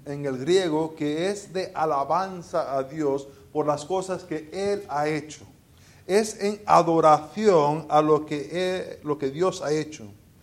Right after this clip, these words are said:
Y, y hemos visto cómo ha desarrollado Pablo todo esto, eh, empezando con el, el único verbo que está fuera de una, un grupo de preposiciones,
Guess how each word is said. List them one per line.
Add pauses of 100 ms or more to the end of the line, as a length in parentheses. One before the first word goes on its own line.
(380)
Y,
y
hemos
visto
cómo
ha (240)
desarrollado
Pablo
todo
esto, (300)
eh,
empezando
con
el,
el
único
verbo
que
está
fuera
de
una, (1080)
un
grupo
de
preposiciones,